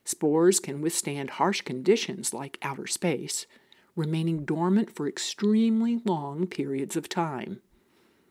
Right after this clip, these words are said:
Extreme cold? No problem. Cosmic radiation?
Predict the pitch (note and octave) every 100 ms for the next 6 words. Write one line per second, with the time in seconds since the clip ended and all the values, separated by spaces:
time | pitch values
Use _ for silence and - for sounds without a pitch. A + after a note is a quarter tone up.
0 | _ - F#3 - A3+ A3 G#3+ A3+ A#3 B3+
1 | D#4 - - D3 C#3 D#3+ D#3+ D#3 B2 C#3
2 | _ _ - C#3+ D3 E3 D#3+ E3+ E3+ E3
3 | D#3 D#3+ - G#3+